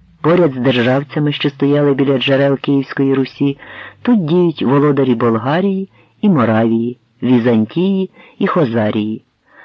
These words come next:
У романі відтворено як факти історії, так і соціальну психологію тих часів,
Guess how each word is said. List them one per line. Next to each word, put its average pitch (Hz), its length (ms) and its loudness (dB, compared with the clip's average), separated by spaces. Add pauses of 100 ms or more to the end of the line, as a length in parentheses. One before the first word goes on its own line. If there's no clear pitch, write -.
(340)
У 151 100 0
романі 226 420 4
відтворено 185 800 0
як 151 260 0
факти 165 400 -2
історії, 220 680 0 (380)
так 233 220 0
і 196 40 2
соціальну 170 640 2
психологію 151 720 0
тих 143 280 -4
часів, 110 540 -4